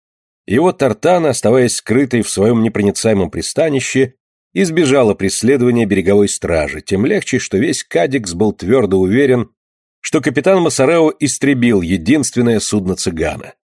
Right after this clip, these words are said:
Поэтому Фазилия безопасно переехал пространство, отделяющее Кадикс от Танжера. Поистине Маабдгаль придурная улица. Во-первых, потому что знойное солнце пережигает её.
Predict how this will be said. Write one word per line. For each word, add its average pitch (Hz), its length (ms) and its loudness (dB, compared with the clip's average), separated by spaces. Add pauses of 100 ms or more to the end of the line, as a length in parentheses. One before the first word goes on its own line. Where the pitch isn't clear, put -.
(380)
Поэтому 160 380 0
Фазилия 147 500 0
безопасно 127 800 0
переехал 98 420 -2
пространство, 107 720 -2
отделяющее 107 640 -2
Кадикс 98 640 -4
от - 180 -8
Танжера. 80 600 -6 (420)
Поистине 151 600 0
Маабдгаль 110 680 0
придурная 117 880 -2
улица. - 560 -12 (180)
Во-первых, 185 460 -2
потому 104 260 -4
что - 180 -4
знойное 113 480 0
солнце 107 440 -2
пережигает 85 680 -4
её. - 180 -12